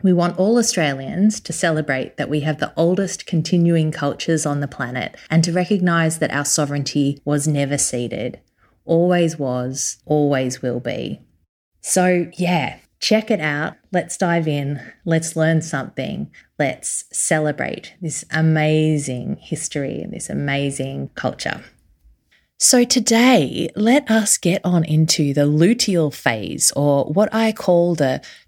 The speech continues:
turning in phase. You might think of it as the autumn season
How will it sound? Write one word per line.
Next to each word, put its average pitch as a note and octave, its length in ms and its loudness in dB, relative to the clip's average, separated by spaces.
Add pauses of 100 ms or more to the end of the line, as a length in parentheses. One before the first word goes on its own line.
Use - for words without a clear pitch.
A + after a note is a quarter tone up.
turning E3+ 640 4
in C#3+ 360 0
phase. B2 600 -2 (240)
You D#3+ 80 6
might D#3 260 2
think F3 240 4
of D#3 100 4
it C#3+ 200 2
as C3 320 -4
the B2+ 320 -2
autumn F#3 640 2 (100)
season B2+ 680 -2